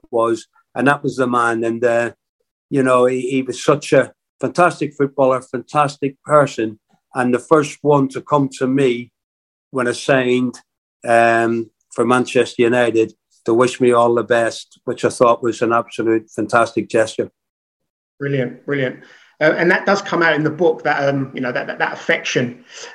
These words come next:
Speaker 2: Um, Wayne, I know that you are always meticulous with your research for every book.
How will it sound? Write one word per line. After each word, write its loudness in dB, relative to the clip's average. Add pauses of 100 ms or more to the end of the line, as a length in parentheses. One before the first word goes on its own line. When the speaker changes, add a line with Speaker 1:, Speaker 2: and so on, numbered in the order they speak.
Speaker 2:
Um, 4 (140)
Wayne, 6
I 0
know 6
that 2
you 0
are 4
always 4
meticulous -10
with -14
your -10
research -4
for -10
every -8
book. 0